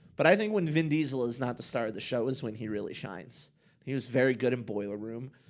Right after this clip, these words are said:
Um, this was the debut of Jack Black in High Fidelity. Really came onto the scene. Obviously, Brad Pitt won last year,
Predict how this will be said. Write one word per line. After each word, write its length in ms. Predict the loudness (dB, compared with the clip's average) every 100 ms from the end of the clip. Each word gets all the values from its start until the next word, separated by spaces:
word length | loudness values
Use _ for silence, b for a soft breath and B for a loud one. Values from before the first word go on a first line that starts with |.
| b b b
Um, 440 | 0 2 2 0 -2
this 180 | 2 2
was 120 | 2 0
the 100 | 2
debut 540 | 2 2 4 4 6
of 560 | 6 4 -2 -10 -12 -14 -4
Jack 280 | -2 0
Black 460 | 2 4 4 0 -8
in 120 | -4 -2
High 200 | 0 0
Fidelity. 640 | 0 0 0 0 -6 -14 _ -8
Really 260 | -2 -2
came 280 | -2 -2 -2
onto 260 | -2 -6 -8
the 80 | -6
scene. 480 | -6 -6 -8 -8 -8 b b b b b b
Obviously, 400 | 8 8 4 0
Brad 320 | 4 4 4
Pitt 200 | 2 0 2
won 200 | 0 2
last 360 | -2 -2 -4
year, 440 | 0 2 2 0